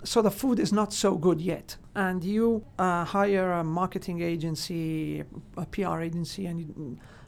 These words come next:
and you invest hundreds of thousands to bring people to eat at your restaurant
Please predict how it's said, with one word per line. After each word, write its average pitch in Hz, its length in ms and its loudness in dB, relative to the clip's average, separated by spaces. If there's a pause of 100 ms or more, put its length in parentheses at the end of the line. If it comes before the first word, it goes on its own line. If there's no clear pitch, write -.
and 180 140 -4
you 180 60 0
invest 165 460 -2 (420)
hundreds 180 420 -8
of 175 120 -6
thousands 170 640 -4
to - 120 -6
bring 165 480 -2 (240)
people 165 540 0 (100)
to - 120 -6
eat 185 200 -4
at 165 120 -6
your 160 140 0
restaurant 180 500 -4